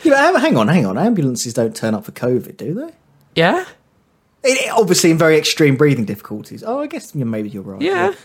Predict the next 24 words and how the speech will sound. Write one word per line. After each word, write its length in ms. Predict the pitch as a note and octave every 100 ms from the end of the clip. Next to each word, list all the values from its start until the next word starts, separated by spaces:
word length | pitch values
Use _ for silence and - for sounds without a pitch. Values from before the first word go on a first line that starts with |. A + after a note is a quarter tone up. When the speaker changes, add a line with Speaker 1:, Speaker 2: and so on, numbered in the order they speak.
| -
Speaker 1:
I 60 | D#3+
would 140 | E3
still 220 | - A3+
think 200 | G#3+ G3+
that 100 | D#3
the 60 | C#3+
majority 420 | B2+ C#3 C3+ -
of 40 | B2
ambulances 680 | B2+ B2 G#2+ G#2 - G#2 G2
with 120 | G#2
the 60 | -
sirens 420 | - A2+ A2 F#2+
on 200 | G#2+ A2 - _ _ _
go 220 | A#2+ G#2
to 340 | G2+ G#2+ G2+ G2+ _ _ _ _ _ _ - A2+
extreme 560 | - - - A2+ G#2+
Speaker 2:
Maybe. 400 | C#3 E3 F3 A2
Speaker 1:
other 200 | A2+ G2+
symptoms. 260 | - A2+ B2
Speaker 2:
Yeah, 200 | C3 -
I 80 | B2+
mean, 220 | B2+ A#2+
look, 240 | A#2 - - -
again. 380 | A2+ A2 F#2